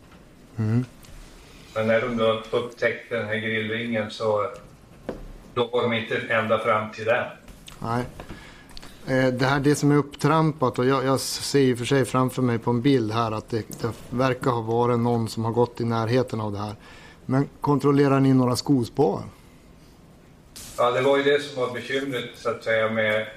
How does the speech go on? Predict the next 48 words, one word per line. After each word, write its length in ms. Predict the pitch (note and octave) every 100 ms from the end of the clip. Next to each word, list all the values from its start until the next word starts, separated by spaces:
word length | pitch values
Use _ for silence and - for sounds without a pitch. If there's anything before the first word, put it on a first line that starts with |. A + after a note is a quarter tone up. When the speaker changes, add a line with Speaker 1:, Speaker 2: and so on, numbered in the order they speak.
| -
Speaker 2:
det 60 |
här 120 | G#2+ A2
tunna 400 | - A#2 A2 G#2+
snön 380 | - A#2+ A#2+
som 160 | A#2+ A2
har 80 | G2
lagt 240 | G2 -
sig 120 | -
på. 260 | - G#2+ G2+ - - -
Speaker 1:
Mm. 320 | B2 C3 C3+ C#3 - - - - - -
Men 100 | -
Speaker 2:
Vi 60 | C#3+
Speaker 1:
gick 80 | B2
Speaker 2:
gör 180 | A#2+ A#2+
det, 280 | A#2+ A2+ - - - _ _ _ - - - - - - -
Speaker 1:
Ja, 60 | B2+
Speaker 2:
det 40 |
Speaker 1:
förlåt. 180 | B2 C3
Speaker 2:
gör 140 | C3 C3
det, 80 | B2+
vi, 160 | C3+ C3+
vi, 480 | C3 C3 B2+ C3 B2+ -
vi 140 | C3+ C3
får 220 | C#3+ C#3
inte 200 | B2 C3
den 220 | A#2+ A#2
möjligheten. 760 | A#2 A2 A2 A#2 A#2+ - A2 G#2+ - - - - - - - - - - - - - -
Speaker 1:
Var 340 | - B2+ A#2+ B2+
det 60 |
helt 260 | C3 C3+ C3
uteslutet, 800 | C3+ B2+ A#2 D3+ F3 F3 D3 -
eller 220 | C3+ B2+
skulle 240 | A2+ D3 C#3
man 160 | C3+
kunna 200 | - C3+
avgöra 440 | C3 C3+ C3+ C#3+ C3
till 140 | B2
exempel 480 | A#2+ - A#2+ A2 A#2+
om 160 | A#2 A#2
någon 180 | A#2
hade 160 | A2+ A2+
gått 300 | A#2 C3+ -
där 100 | B2+
med 140 | A#2+
storlek 360 | - A#2 A#2 A#2
femtio 420 | - D#3+ D#3+ D#3+
på 120 | C3+
skorna? 400 | A#2+ A2+ G#2 G2